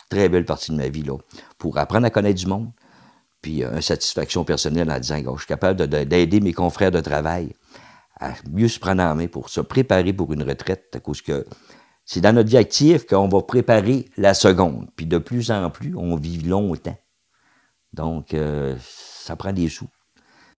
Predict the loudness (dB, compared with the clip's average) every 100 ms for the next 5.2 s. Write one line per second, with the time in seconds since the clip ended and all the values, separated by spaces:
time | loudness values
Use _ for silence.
0 | _ _ _ _ _ -8 -8 -4 -4 -4
1 | -2 0 0 -2 -4 -10 _ _ _ _
2 | _ _ _ -4 -2 -2 -2 -2 -2 -4
3 | -4 -4 -4 -6 -2 0 0 -2 -2 -2
4 | -4 -4 -4 -4 -8 -6 -6 -4 -4 -4
5 | -4 -6